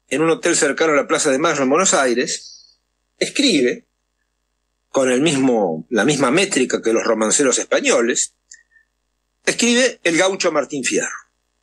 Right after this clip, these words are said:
Ese oficial federal, llamado José Hernández, pinta la vida real del gaucho. Es un gaucho mucho más real del que, por ejemplo, podemos encontrar en Esteban Echeverría,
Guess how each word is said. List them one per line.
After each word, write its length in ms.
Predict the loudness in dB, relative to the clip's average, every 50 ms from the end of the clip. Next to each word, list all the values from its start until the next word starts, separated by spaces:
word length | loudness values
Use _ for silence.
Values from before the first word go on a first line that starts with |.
| _ _ _ _ _ _ _ _ _ _ _ _
Ese 200 | -2 0 0 0
oficial 320 | 0 0 2 2 2 0 2
federal, 460 | 2 2 2 2 2 2 2 0 0
llamado 380 | -2 -2 0 0 2 2 0
José 260 | 0 0 -2 0 2 2
Hernández, 680 | 2 2 0 0 -2 -2 -2 -4 -6 -8 -8 -12 -14 _ _ _ _ _ -20 -20 -20 -20 -20 -20 -20 _ _ _ _ _ _ _ _ _ _ _ _ _ _ _ _ _ _ _ _ _ _ _
pinta 680 | 0 0 0 2 0 -2 -2 0 0 -2 -2 -4 -8 _ _ _ _ _ _ _ _ _
la 160 | 0 0 2
vida 220 | 2 2 2 2 2
real 360 | 2 2 2 2 2 0 -2
del 160 | -4 -6 -6
gaucho. 440 | -6 -8 -10 -10 -14 _ _ -8 -8 -8 _ _ _ _ _ _ _ _ _ _ _ _
Es 140 | -2 0
un 100 | 2 2
gaucho 280 | 2 2 2 0 0 0
mucho 240 | 0 0 0 2 0
más 140 | 0 2 2
real 280 | 2 2 2 0 2
del 200 | 2 0 0 0
que, 100 | -2 -6
por 160 | -4 -2 -2
ejemplo, 400 | -2 0 -2 -2 0 0 0 0
podemos 380 | 0 0 -2 0 0 0 0 0
encontrar 680 | 0 0 0 -2 -2 0 0 2 2 2 2 2 0 0 -2
en 120 | -2 -2
Esteban 340 | -2 0 0 0 0 0 0
Echeverría, 880 | -2 0 0 2 2 2 2 2 0 0 -2 0 0 2 2 0 -2 -4